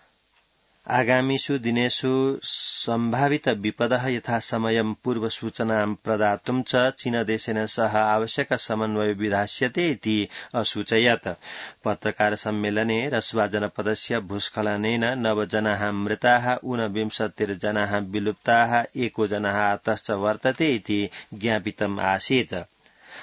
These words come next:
अस्यैव आषाढस्य चतुर्विंशे दिवसे प्रातःकाले रसुवा जनपदस्य ल्हेन्दे केरुङ नद्योः जलप्लवः अधिकां वृष्टिं विनैव हिमरदस्य विस्फोटनेन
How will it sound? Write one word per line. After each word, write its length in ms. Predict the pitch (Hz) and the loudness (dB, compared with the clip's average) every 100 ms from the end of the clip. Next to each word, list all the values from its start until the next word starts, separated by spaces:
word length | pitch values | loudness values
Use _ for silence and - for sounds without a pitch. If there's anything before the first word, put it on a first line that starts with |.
| - | -8
अस्यैव 440 | 110 - 110 107 | -6 -2 -2 2
आषाढस्य 800 | 120 101 - 107 104 117 - 139 - | 4 2 0 0 2 0 0 0 0
चतुर्विंशे 720 | 107 - 104 101 107 98 110 | -4 -2 -2 0 -2 -2 -2
दिवसे 480 | 92 104 120 - 123 | -2 -2 -2 -2 -4
प्रातःकाले 800 | - 110 104 107 - 113 113 120 | 2 2 2 -4 0 2 2 0
रसुवा 360 | 113 104 110 104 | -2 -2 0 0
जनपदस्य 920 | 98 101 - 107 113 - 123 120 - 170 101 | 0 -4 -2 -2 -2 -2 0 0 -2 -8 -8
ल्हेन्दे 640 | 98 113 123 131 131 127 - - | -2 0 2 4 2 0 -8 -2
केरुङ 460 | 110 110 113 117 | 0 0 0 -2
नद्योः 840 | 104 101 110 104 120 123 117 123 123 - - - | -2 0 0 2 0 2 0 -2 -4 -12 -18 -2
जलप्लवः 760 | 107 120 131 - - 107 110 | 2 4 2 -2 0 2 2
अधिकां 720 | 110 117 101 104 - 107 107 107 | 0 -2 -2 -4 0 2 0 -4
वृष्टिं 540 | 104 98 110 - 156 | -10 -4 -2 0 0
विनैव 420 | 143 117 117 135 | 0 2 2 2
हिमरदस्य 800 | 104 92 98 113 110 107 110 - | 2 0 -2 0 2 0 -2 -2
विस्फोटनेन 920 | 104 104 - 110 - 107 113 123 107 | -4 -4 -4 -6 -2 0 2 2 0